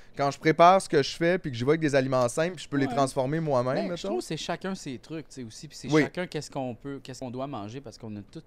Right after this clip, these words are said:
Speaker 2: pas le même métabolisme, puis on n'a tous pas les mêmes intolérances, puis
Speaker 1: Mais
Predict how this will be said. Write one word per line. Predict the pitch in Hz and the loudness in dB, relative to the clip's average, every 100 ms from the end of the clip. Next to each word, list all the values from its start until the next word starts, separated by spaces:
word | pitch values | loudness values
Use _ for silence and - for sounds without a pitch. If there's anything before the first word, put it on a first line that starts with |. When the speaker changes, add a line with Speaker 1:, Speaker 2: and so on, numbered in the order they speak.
| - | -12
Speaker 2:
pas | 156 | -10
le | |
même | 120 120 | -10 -10
métabolisme, | 110 95 95 90 85 104 - | -10 -10 -12 -10 -10 -12 -14
puis | 95 | -14
on | 90 | -14
n'a | 87 | -16
tous | - 151 _ | -16 -18 _
pas | 131 127 - - _ - - - - _ - | -8 -8 -10 -20 _ -20 -20 -20 -20 _ -14
les | 107 104 104 | -10 -8 -6
mêmes | 107 117 127 | -6 -6 -6
intolérances, | 117 104 113 104 110 127 123 127 - | -8 -6 -6 -6 -8 -8 -8 -12 -16
puis | - | -16
Speaker 1:
Mais | 110 | -16